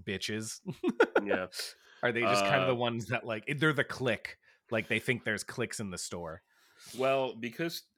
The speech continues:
Speaker 2: really there's no one better on God's green earth at being a humongous bitch than Caitlin
Speaker 1: <laughs>
Speaker 2: Olsen.
Speaker 1: No,
Speaker 2: I think
Speaker 1: she's
Speaker 2: she
Speaker 1: a
Speaker 2: has to
Speaker 1: genius.
Speaker 2: be, yeah, she absolutely is. She's truly one of the, the pillars of, uh, of comedy.
Speaker 1: Yeah,
Speaker 2: I don't
Speaker 1: she,
Speaker 2: know how
Speaker 1: a-,
Speaker 2: any
Speaker 1: absolutely.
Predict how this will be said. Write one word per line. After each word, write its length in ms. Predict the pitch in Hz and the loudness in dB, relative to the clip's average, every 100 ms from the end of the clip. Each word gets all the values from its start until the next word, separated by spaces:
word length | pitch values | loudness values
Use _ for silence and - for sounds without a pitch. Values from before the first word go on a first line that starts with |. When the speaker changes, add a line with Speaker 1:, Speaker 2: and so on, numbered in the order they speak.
| _ | _
Speaker 2:
really 360 | 123 143 147 135 | -8 0 2 2
there's 220 | 120 110 | 0 -2
no 140 | 117 | 0
one 160 | 113 110 | 2 2
better 500 | 104 101 101 95 95 | 2 2 0 -2 -4
on 160 | 101 95 | -4 -2
God's 300 | 92 92 - | 0 -2 -4
green 260 | 101 90 | -4 -2
earth 300 | 90 87 - 95 | -2 -4 -6 -8
at 160 | 90 | -6
being 320 | 92 92 87 87 | -4 -4 -4 -6
a 20 | |
humongous 560 | 85 107 95 90 87 | -8 -6 -4 -4 -8
bitch 480 | - 87 87 - - | -6 -4 -4 -8 -8
than 160 | 98 85 | -8 -6
Caitlin 400 | - 90 82 82 | -4 -4 -4 -6
Speaker 1:
<laughs> 0 | |
Speaker 2:
Olsen. 380 | 82 - 82 78 - _ _ _ | -6 -8 -10 -10 -16 _ _ _
Speaker 1:
No, 80 | 90 | -2
Speaker 2:
I 100 | 92 | -2
think 200 | - 127 | 0 0
Speaker 1:
she's 120 | - | 2
Speaker 2:
she 40 | 123 | 4
Speaker 1:
a 40 | |
Speaker 2:
has 160 | 113 104 | 4 2
to 80 | 110 | -4
Speaker 1:
genius. 60 | |
Speaker 2:
be, 380 | 101 95 90 85 _ _ _ - | -2 -2 -4 -8 _ _ _ -6
yeah, 160 | 123 | -4
she 160 | 117 143 | 2 4
absolutely 400 | 127 117 101 98 | 4 2 -2 0
is. 160 | 87 82 | 0 -2
She's 220 | 95 - | -8 -12
truly 320 | - 117 101 | -6 -2 -2
one 160 | 92 92 | -2 -4
of 100 | 92 | -4
the, 220 | 90 90 | -10 -8
the 140 | 92 90 | -8 -6
pillars 440 | 98 90 87 82 | -4 -4 -4 -4
of, 220 | 87 82 - - | -6 -8 -12 -6
uh, 40 | |
of 640 | 90 85 82 85 85 82 - | -4 -4 -6 -6 -8 -10 -6
comedy. 440 | 85 82 82 82 - _ _ 131 | -6 -4 -6 -8 -12 _ _ 2
Speaker 1:
Yeah, 160 | 113 | 2
Speaker 2:
I 60 | 87 | 2
don't 100 | 92 | 0
Speaker 1:
she, 100 | 90 | 2
Speaker 2:
know 60 | - | 2
how 60 | |
Speaker 1:
a-, 40 | 90 | 4
Speaker 2:
any 60 | |
Speaker 1:
absolutely. 280 | 123 87 87 | 2 2 -2